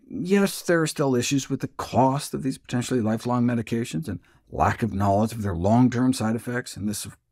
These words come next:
course, assumes you're taking the actual drug. Shortages of these pills have led patients to compounding pharmacies that offer versions of the drugs that have not been approved by the U S Food and Drug Administration,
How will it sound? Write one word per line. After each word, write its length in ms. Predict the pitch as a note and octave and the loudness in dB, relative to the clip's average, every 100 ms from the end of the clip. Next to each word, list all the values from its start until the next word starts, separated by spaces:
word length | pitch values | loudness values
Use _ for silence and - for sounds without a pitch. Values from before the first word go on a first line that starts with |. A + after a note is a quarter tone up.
| _ | _
course, 280 | - A2+ - | -6 -4 -4
assumes 420 | F#2+ C3+ A#2 A2 | -2 2 4 2
you're 140 | F2+ - - | -4 -8 -8
taking 340 | - A2+ G#2 | -4 -2 0
the 80 | E2+ | 0
actual 380 | D#2 G2 - - | 0 -2 -4 -12
drug. 500 | G2+ F#3+ E3+ C#3+ E3+ _ _ - - - - _ | 2 6 6 4 0 _ _ -20 -20 -20 -20 _
Shortages 600 | - F3 G3 B2+ G2 E2+ | -2 2 4 2 -4 -12
of 80 | G#2 | -14
these 160 | E2 - | -18 -16
pills 260 | G#2 G#2+ | -12 -12
have 120 | A2 | -10
led 200 | A2 A2 | -8 -8
patients 380 | - C#3 - C3 | -6 -6 -4 -6
to 220 | - C#3 - | 0 -2 -2
compounding 760 | - A#2 A2 - E3+ E3+ A#2 E2+ | -2 0 0 -2 0 2 2 0
pharmacies 580 | F#2+ D#2+ F#2 - F2+ | -2 -4 -4 -4 -6
that 100 | E2+ | -2
offer 220 | E2+ G#2 G#2+ | -2 0 -4
versions 520 | G2+ B2+ B2 B2 - | 2 2 4 2 0
of 80 | G2+ | -8
the 60 | |
drugs 300 | F2+ F#2 G#2 | -6 -4 -4
that 60 | G2+ | -6
have 120 | F#2+ | -2
not 340 | F#2+ A2+ B2 | 0 2 0
been 160 | - F#2+ | -2 -2
approved 340 | E2 F#2+ D#2+ | -4 -4 -4
by 140 | G#2+ G2 | -2 -4
the 100 | F2+ | -2
U 140 | D#2 | -2
S 80 | D#2+ | -2
Food 180 | - F2 | -6 -4
and 100 | F2 | -2
Drug 180 | E2+ C#2 | -2 -4
Administration, 720 | C2+ A1+ - - - G2 | -4 -6 -8 -8 -8 -6